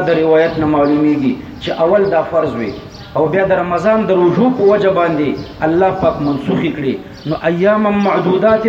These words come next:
دا آیات کریمه ته بعض علما منسوخ وایي، ځکه د دې نه د عاشورا او د ایام البیض روژې مراد دي. نو فرضیت منسوخ شو، استحباب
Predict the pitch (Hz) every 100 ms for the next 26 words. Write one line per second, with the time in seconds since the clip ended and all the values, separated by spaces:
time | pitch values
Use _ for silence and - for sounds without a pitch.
0 | 202 214 - 202 220 220 220 220 202 214
1 | 208 202 180 190 170 156 165 160 165 147
2 | 127 - 147 127 131 110 - - - 120
3 | - 160 170 180 196 170 165 156 156 165
4 | 165 190 226 220 - - - - - -
5 | - - 214 226 226 - 180 170 160 156
6 | 147 120 220 196 151 147 127 135 120 113
7 | 107 107 92 - - - - - - -
8 | - - - - - - - - - -
9 | - - - - - - - - - -
10 | 156 170 185 190 170 214 254 247 226 202
11 | - 254 254 247 - 185 - 170 - 151
12 | 220 220